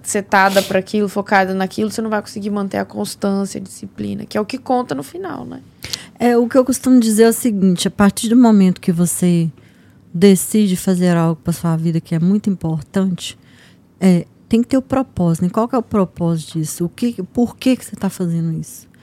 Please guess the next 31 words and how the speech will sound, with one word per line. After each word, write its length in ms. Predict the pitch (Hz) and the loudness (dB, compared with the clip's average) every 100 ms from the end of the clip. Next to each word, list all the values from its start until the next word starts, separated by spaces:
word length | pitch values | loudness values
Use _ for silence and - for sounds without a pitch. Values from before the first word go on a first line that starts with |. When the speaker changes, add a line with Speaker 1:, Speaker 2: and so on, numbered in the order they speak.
| - - - _ | -20 -20 -20 _
Speaker 2:
Né? 220 | 196 214 - | 2 2 2
Então, 340 | 220 214 247 226 | -2 2 2 2
hoje 360 | 233 262 269 247 | 4 4 6 4
em 120 | 214 | 4
dia, 420 | 180 214 233 196 180 | 4 4 6 6 6
eu 140 | 208 | 4
não, 380 | 220 247 269 208 - | 4 4 2 -2 0
não 160 | 208 240 | 2 4
me 180 | 269 220 | 6 4
vejo 400 | 180 214 214 202 | 8 8 8 4
nesse 280 | 190 185 190 | 2 0 -2
estilo 320 | - - 175 | -2 -2 0
de 120 | 170 | 0
vida 280 | 170 208 202 | 0 2 0
pelo 320 | - 226 254 - | 4 2 2 -6
corpo 460 | - 196 175 - 262 | -2 0 0 -2 -4
mais. 520 | 262 170 165 - - - _ _ _ | -2 -2 -4 -8 -12 -20 _ _ _
Óbvio 360 | 202 196 202 240 | 4 4 2 -4
que 120 | - | -6
toda 260 | 226 214 208 | -4 -2 0
mulher 300 | 202 190 180 | 2 2 0
quer 140 | - - | -2 -6
tá 200 | 233 240 | -4 0
bem, 260 | 185 190 | 2 2
eu 60 | 185 | 0
quero 240 | - 175 | -2 -4
tá 180 | - 202 | -2 -2
bem. 300 | 190 170 190 - - - - _ | 0 0 -2 -6 -20 -20 -20 _
Mas 160 | 220 214 | 2 4
só 140 | 226 | 2
que, 160 | 226 | 0